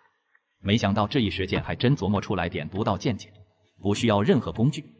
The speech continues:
只是站在远处往山上放眼望去，就知道哪里有古墓。业内甚至流传着他的神话，只要他趴在地上，让旁边的人跺跺脚，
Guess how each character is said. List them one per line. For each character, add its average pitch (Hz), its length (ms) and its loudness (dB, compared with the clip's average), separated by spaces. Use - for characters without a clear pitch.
只 - 100 -2
是 117 140 -2
站 107 160 2
在 101 100 0
远 85 220 -4
处 87 220 -6
往 80 200 -6
山 113 220 0
上 98 160 -2
放 110 220 2
眼 78 120 -6
望 92 200 -2
去， - 120 -14
就 - 100 -2
知 113 140 -2
道 104 140 -2
哪 90 160 -4
里 92 140 -2
有 95 100 -2
古 - 160 -12
墓。 - 120 -16
业 101 180 2
内 101 160 2
甚 101 180 4
至 95 140 -2
流 98 180 2
传 101 180 0
着 87 80 0
他 - 120 -6
的 85 80 -6
神 80 200 -8
话， - 220 -8
只 92 160 0
要 101 140 4
他 98 120 -2
趴 104 220 0
在 95 100 0
地 104 200 -2
上， - 120 -12
让 - 160 0
旁 123 220 2
边 143 140 4
的 98 80 2
人 90 180 -2
跺 131 160 2
跺 147 100 0
脚， - 220 -8